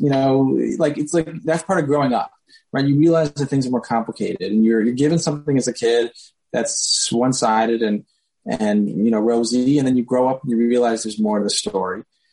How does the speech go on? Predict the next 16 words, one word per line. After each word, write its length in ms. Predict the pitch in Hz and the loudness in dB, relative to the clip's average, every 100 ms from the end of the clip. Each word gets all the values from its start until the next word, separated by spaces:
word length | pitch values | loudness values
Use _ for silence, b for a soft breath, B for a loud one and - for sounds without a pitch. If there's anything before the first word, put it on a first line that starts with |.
| _ | _
Um, 540 | 117 110 107 107 107 104 | -2 0 0 0 0 0
but 120 | 117 | -4
that, 240 | 131 - - - | -2 -4 -8 -8
you 100 | 151 | -2
know, 160 | 147 | 2
and, 200 | 147 147 | 2 0
and 140 | 143 147 | 0 0
it's 160 | 143 | 0
like, 100 | 147 | -2
well, 160 | 143 151 | 0 2
what 100 | 151 | 4
do 60 | 151 | 2
you 80 | |
do 220 | 147 - 143 | 0 0 0
with 160 | 131 | 0
that? 240 | 95 82 | -2 -4